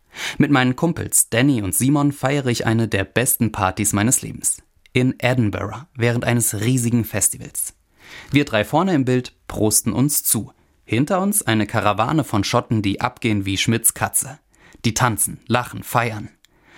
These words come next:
Sofort habe ich die Stimme der Sängerin im Ohr, die ihrer schottischen Landsfrau Amy MacDonald in Sachen Kernigkeit und Tiefe in nichts nachsteht.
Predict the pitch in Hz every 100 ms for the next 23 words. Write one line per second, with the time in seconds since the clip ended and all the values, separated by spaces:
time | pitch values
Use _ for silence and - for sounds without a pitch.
0 | - - _ - 135 190 - 123 110 -
1 | 101 - - 160 131 101 98 120 151 143
2 | 139 - 123 127 113 107 101 95 - 165
3 | 131 110 104 117 147 - 110 107 - 143
4 | 151 101 95 110 110 110 - 107 101 95
5 | 98 - 117 127 101 - 127 - - 98
6 | - - 143 143 104 101 101 101 - 101
7 | 95 - - -